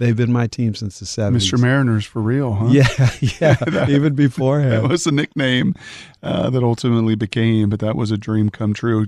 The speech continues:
Speaker 2: Could you feel when you were playing, we would always say, and I remember many of my Christian teammates, Alvin, we would pray before games, say, "Audience of one.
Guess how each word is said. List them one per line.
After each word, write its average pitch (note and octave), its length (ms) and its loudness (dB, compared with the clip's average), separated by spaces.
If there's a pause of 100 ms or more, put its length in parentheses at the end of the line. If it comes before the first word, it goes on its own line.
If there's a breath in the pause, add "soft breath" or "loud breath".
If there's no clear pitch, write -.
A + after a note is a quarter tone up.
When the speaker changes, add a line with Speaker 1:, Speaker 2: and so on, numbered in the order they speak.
Speaker 2:
Could A#2+ 140 -4
you A#2 80 -2
feel C3+ 640 0 (540 soft breath)
when A#2 120 0
you A2 80 4
were A2 80 2
playing, A2+ 400 0
we A2+ 120 2
would A2+ 100 0
always A2 320 0
say, - 280 -8
and A2 100 -2
I A2 40 0
remember G#2+ 460 0
many G#2+ 400 0
of G2+ 80 -4
my G2+ 140 -4
Christian - 380 -8
teammates, G#2 460 -2
Alvin, D3 320 -8
we D3 80 -8
would C3 180 -6
pray G#2+ 420 -2
before A2 380 -8
games, G#2 380 -2
say, A#2+ 220 -4
"Audience A#2 400 0
of B2 80 -8
one. B2 220 -10